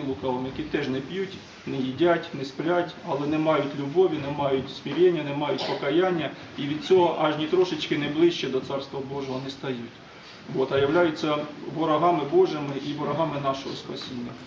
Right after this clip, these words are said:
Нагадуючи про це, Господь повчає нас вчитися любові, навчитися прощати. Саме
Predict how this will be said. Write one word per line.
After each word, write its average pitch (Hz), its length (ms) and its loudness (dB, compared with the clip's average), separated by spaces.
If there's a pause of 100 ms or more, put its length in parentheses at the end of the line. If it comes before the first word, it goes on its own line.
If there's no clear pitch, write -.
(460)
Нагадуючи 165 600 4
про 175 160 0
це, 208 200 0
Господь 175 460 2 (300)
повчає 180 500 4
нас 170 320 2 (140)
вчитися 139 420 -2
любові, 156 560 4 (460)
навчитися 151 560 0
прощати. 170 640 2
Саме 143 200 2